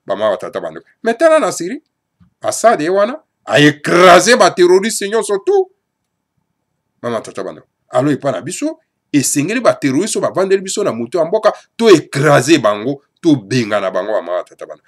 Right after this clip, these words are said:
Parce que mboka na biso ekoki kokoma un foyer ya terrorisme te. Voilà les combats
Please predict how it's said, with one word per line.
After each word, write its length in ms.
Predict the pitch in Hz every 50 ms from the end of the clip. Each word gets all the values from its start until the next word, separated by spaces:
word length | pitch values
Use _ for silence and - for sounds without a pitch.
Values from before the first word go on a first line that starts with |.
| _ _ -
Parce 200 | - 147 - -
que 100 | - 196
mboka 400 | 180 180 180 208 214 208 - 139
na 80 | 123
biso 200 | 143 156 - 180
ekoki 160 | 151 127 139 151
kokoma 360 | - - - 160 139 120 - - -
un 120 | 151 151
foyer 300 | 139 _ - - 117 139
ya 100 | 135 110
terrorisme 680 | - - 95 90 87 92 113 135 131 107 117 143 202 233
te. 100 | - 403 392 - _ _ _ _ _ _ _ _ _ _ _ _ _ _ _ _ _ _ _ _ -
Voilà 280 | 120 156 180 202 202
les 160 | 190 143 123 - _ _ -
combats 640 | - 180 156 151 147 139 139 131 135 151 - -